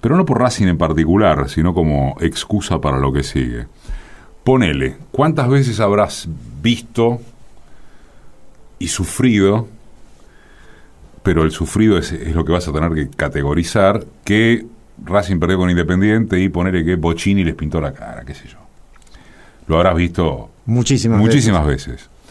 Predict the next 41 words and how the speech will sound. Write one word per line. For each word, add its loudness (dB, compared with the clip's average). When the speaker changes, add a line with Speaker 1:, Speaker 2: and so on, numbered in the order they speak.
Speaker 1:
¿Te 4
animarías 4
a 2
decir 4
que 2
llegaste 2
a 4
eh, -6
gozar 4
viendo 4
un 4
gol 4
de 4
Bochini? 2
Speaker 2:
Ese 2
día 6
no. 2
Speaker 1:
¿Pero 4
después 2
sí? 4
Speaker 2:
Pero 2
con 2
el 2
tiempo, 4
eh, 2
no, 2
Speaker 1:
Dije 4
Speaker 2:
que 4
Speaker 1:
Bochini, 0
puedo -10
decir, -12
Speaker 2:
Bochini, 4
Agüero, 6
Speaker 1:
Bochini, 2
Speaker 2:
jugadores 4
Speaker 1:
cha-, 2
Speaker 2:
extraordinarios. 4
Speaker 1:
chaplinesco, 2
digamos. 0
Speaker 2:
Sí, 4
sí, 2